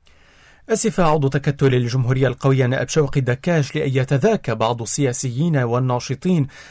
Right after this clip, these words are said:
وينشغلوا في الاهتمام بصغائر الحسابات والأحجام، فيما التحدي واضح: أي هوية نريد للبنان؟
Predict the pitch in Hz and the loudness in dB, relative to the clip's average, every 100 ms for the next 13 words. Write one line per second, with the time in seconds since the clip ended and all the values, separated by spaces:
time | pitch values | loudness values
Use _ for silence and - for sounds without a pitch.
0 | - 170 170 151 247 220 139 131 123 123 | -2 0 2 2 0 0 0 0 -2 0
1 | 135 175 147 123 - 131 202 147 127 110 | 0 2 2 0 -2 0 0 0 -4 -4
2 | 139 123 123 135 156 139 113 - 147 208 | -4 -2 2 0 0 -2 -4 -4 0 0
3 | 131 - - - - 170 107 - - 147 | 0 -4 -16 -16 -4 -2 -2 -2 -2 0
4 | 139 180 175 123 123 - - - 208 135 | 2 4 4 0 -4 -10 -18 -2 0 0
5 | 110 101 147 175 117 107 120 196 196 208 | -2 0 0 0 -2 -2 -2 0 0 -2
6 | 214 180 175 104 | -2 0 0 -2